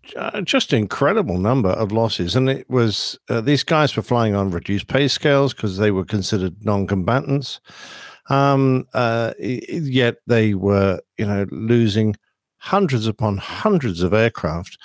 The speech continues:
killing, uh, well over a thousand guys. I'm going, "What?" Uh, you know, what were they thinking? But, you know, this, the, um,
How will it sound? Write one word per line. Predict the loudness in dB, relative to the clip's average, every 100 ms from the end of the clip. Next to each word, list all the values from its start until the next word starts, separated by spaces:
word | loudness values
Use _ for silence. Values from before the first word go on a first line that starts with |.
| -20 -20 -16
killing, | -2 2 4 4 4 2 0
uh, | 0 0 -6
well | -4 2 4
over | 4 2 -4
a |
thousand | -2 0 2 0 -2 0
guys. | 0 0 -4 -8 -12 -6
I'm | -2 0
going, | 2 0 0 -2
"What?" | -10 -8 0 2 0 -4 -12 _ -20 -20 -20 -20 -20 _
Uh, | 0 2 4 2 2
you | 2
know, | 2 4
what | 2 0
were |
they | 2 2
thinking? | 2 2 0 2
But, | 2 0 -2 _
you | 0
know, | 2 4
this, | 2 2 0 -8 -8
the, | -2 0 2 2
um, | 2 -2